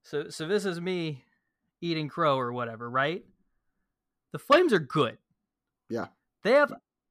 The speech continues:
Speaker 1: a positive twenty-seven goal differential on the season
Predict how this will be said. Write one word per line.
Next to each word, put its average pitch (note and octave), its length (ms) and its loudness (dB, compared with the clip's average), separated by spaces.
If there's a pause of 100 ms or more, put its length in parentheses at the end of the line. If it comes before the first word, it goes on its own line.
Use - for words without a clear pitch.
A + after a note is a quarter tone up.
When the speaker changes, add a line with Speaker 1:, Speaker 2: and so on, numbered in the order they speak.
Speaker 1:
a - 80 4
positive B3+ 760 4
twenty-seven B3 880 -4
goal F3 240 0
differential C3 560 -4
on C3 120 -2
the B2 80 -10
season G3+ 480 -2